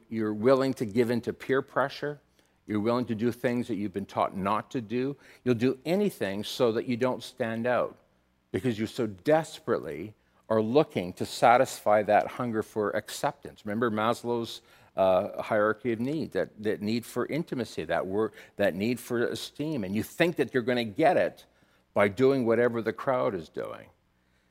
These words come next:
And some of us, even now, have suffered untold pain and suffering because we turned to the, to the things of this world. We turned to,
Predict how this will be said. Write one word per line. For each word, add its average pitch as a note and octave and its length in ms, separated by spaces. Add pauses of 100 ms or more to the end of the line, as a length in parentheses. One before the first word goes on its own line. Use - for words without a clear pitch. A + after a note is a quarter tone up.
(300)
And F#2+ 120
some C3+ 240
of A#2+ 360 (100)
us, - 380 (100)
even A2+ 340
now, G#2 360
have F#2+ 360
suffered G2+ 760 (1160)
untold A#2+ 680
pain B2 380
and F#2+ 160
suffering D2 600 (380)
because G#2 300
we G#2 160
turned C#3 760
to G#2+ 140
the, F#2+ 180 (340)
to A2 80
the G2 120
things C#3 440
of B2+ 80
this A2+ 240
world. A2 220
We G2 80
turned B2+ 540 (340)
to, A2+ 480